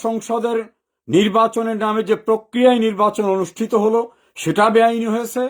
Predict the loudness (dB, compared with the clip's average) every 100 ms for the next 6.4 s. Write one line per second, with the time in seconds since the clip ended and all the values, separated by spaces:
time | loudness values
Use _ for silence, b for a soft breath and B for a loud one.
0 | -8 _ _ _ _ _ _ _ _ _
1 | _ -2 0 2 2 0 0 -4 -2 0
2 | 2 0 0 0 -2 -2 2 2 2 0
3 | 0 -2 2 2 2 -4 _ _ _ _
4 | -4 0 2 2 2 2 0 0 -2 -8
5 | -2 0 0 0 0 -2 -2 0 0 2
6 | 2 0 -2